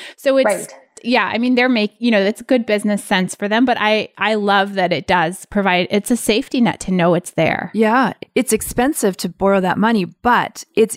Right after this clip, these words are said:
Speaker 3: instantly in our account if we needed
Speaker 1: Yeah,
Speaker 3: something,
Speaker 1: within twenty-four
Speaker 3: right? It's,
Speaker 1: hours, we just
Speaker 3: and no
Speaker 1: hit a
Speaker 3: one's
Speaker 1: button.
Speaker 3: judging us because
Speaker 2: Right,
Speaker 3: of the
Speaker 2: and they're
Speaker 3: color of
Speaker 2: not
Speaker 3: our
Speaker 2: running
Speaker 3: skin
Speaker 2: a
Speaker 3: or
Speaker 2: credit check.
Speaker 1: No.
Speaker 2: And again,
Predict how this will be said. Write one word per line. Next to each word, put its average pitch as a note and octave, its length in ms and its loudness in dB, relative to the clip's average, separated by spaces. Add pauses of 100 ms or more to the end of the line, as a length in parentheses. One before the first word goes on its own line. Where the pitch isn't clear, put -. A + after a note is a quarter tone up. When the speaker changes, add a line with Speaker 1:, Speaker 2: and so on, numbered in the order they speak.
Speaker 3:
instantly A3+ 480 0
in F3 80 4
our E3 140 -2
account - 480 -4
if F#3+ 160 0
we G3+ 100 4
needed F#3 280 0
Speaker 1:
Yeah, - 40 -6
Speaker 3:
something, A3+ 220 2
Speaker 1:
within B3 240 2
twenty-four A#3 480 2
Speaker 3:
right? G3+ 100 2
It's, G#3 100 0
Speaker 1:
hours, F#3+ 200 -4
we G3+ 80 0
just G3+ 140 0
Speaker 3:
and A#3 100 2
no B3 100 4
Speaker 1:
hit B3+ 40 4
a - 20 4
Speaker 3:
one's B3+ 100 2
Speaker 1:
button. - 160 0
Speaker 3:
judging G#3 400 0
us F3+ 220 -2
because F#3 300 -2
Speaker 2:
Right, - 80 4
Speaker 3:
of A#3+ 60 -2
the - 60 0
Speaker 2:
and B3+ 80 0
they're A#3+ 80 2
Speaker 3:
color F#3 100 4
of - 60 2
Speaker 2:
not - 40 2
Speaker 3:
our F#3 60 2
Speaker 2:
running G#3+ 160 2
Speaker 3:
skin F#3+ 140 2
Speaker 2:
a F3+ 60 2
Speaker 3:
or F#3 100 2
Speaker 2:
credit A#3 180 -4
check. C4+ 380 -6
Speaker 1:
No. A3 200 2
Speaker 2:
And G3+ 100 -2
again, G3+ 220 0